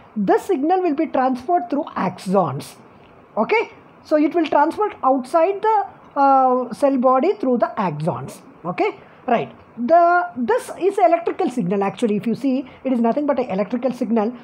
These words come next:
So it should be com-, totally, completely controlled. An insulation should be there, right? Otherwise, electrical signal, see, you can see that the wire,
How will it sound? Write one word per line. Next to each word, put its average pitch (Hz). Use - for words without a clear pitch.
So 254
it 240
should 214
be 349
com-, 202
totally, 262
completely 240
controlled. 226
An 208
insulation 294
should 240
be 202
there, 226
right? 247
Otherwise, 233
electrical 233
signal, 233
see, 254
you 233
can 220
see 247
that 226
the 226
wire, 214